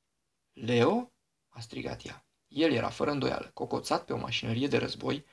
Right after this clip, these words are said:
uriașă din bronz și rânjind ca un lunatic. Chiar înainte să aterizeze în tabără, s-a dat alarma. S-a auzit un corn sunând. Toți satirii au început să țipe. „Nu mă omorâ!”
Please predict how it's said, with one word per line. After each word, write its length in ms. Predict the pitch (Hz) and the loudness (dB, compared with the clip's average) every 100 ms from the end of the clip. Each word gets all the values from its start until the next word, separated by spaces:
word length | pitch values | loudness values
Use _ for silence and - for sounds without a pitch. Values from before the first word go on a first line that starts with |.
| - - | -20 -14
uriașă 460 | - 127 113 117 123 | -2 0 4 4 2
din 180 | 113 107 | 0 -2
bronz 300 | 120 135 160 | 0 -2 0
și 200 | - 117 | 0 0
rânjind 400 | 110 107 127 156 | 0 0 0 0
ca 120 | - | -2
un 120 | 117 | 0
lunatic. 480 | 117 113 113 - _ _ _ _ | 2 2 -2 -12 _ _ _ _
Chiar 180 | - 151 | 0 2
înainte 260 | 165 139 156 | 2 4 4
să 120 | 139 | 2
aterizeze 460 | 120 117 113 123 117 | 0 -2 -2 -2 -2
în 100 | 113 | 0
tabără, 340 | 117 120 139 | 2 2 0
s-a 140 | - | 0
dat 180 | 117 120 | -2 0
alarma. 440 | 123 117 - - _ _ | 0 0 -2 -12 _ _
S-a 160 | - | 2
auzit 240 | 127 123 156 | 2 4 0
un 120 | 120 | -2
corn 260 | 123 147 156 | 0 -2 -2
sunând. 440 | - 139 120 - _ _ _ _ | -2 0 -2 -6 _ _ _ _
Toți 220 | 175 190 | -2 2
satirii 300 | 127 120 143 | 4 4 4
au 60 | 139 | 4
început 240 | 123 131 | 4 2
să 100 | 143 | 2
țipe. 400 | 135 120 - - _ | 2 0 -2 -10 _
„Nu 120 | 175 | -6
mă 100 | 190 | -2
omorâ!” 500 | 190 185 196 185 | 0 4 4 4